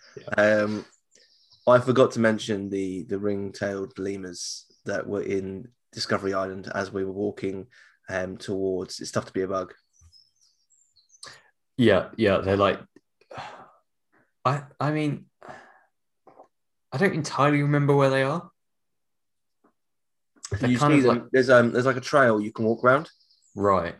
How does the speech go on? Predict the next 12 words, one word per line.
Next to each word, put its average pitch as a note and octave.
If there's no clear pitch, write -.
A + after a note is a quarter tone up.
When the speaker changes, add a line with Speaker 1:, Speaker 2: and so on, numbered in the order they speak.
Speaker 2:
And A#2
you A2+
Speaker 1:
Oh, A2+
Speaker 2:
see A2+
Speaker 1:
okay, A#2+
is G2+
it, A2
like, G#2
tucked -
around G#2
then? D#2
Speaker 2:
Yeah. G2